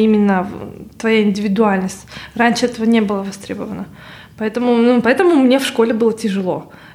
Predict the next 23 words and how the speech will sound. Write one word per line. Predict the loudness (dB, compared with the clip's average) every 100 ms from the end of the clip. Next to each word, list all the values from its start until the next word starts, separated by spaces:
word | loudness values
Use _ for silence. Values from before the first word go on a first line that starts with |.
| -6
Я | -2
была, | 2 2 2
возможно, | 0 0 0 -2
где-то, | -6 -6 -6
я | -6
говорю, | -4 -2 -4 -8 -18 -20 -20 -20 -18
не | -4 0 0
такая, | 2 0
как | 0 -2
все, | 0 0
немножко | 2 0 -2 -2
чересчур. | 0 2 2 0 2 2 2
Меня, | 4 4 2
например, | 2 2 0
всегда | 0 -2 2 2
не | 2
любили, | 0 2 2 2 0 -6 -16 -20 -20 -6
м, | -2 0
э, | 2 4 2 2 0 -2 -6 -16 -20 -20 -20 -20 _ _ _ -20 -14 -6
учителя | -4 -4 -4 -2 0
не | 2
любили, | 2 2 2 2 -2 -12 -20 -20 _ _ -20 -20 -18
и, | -18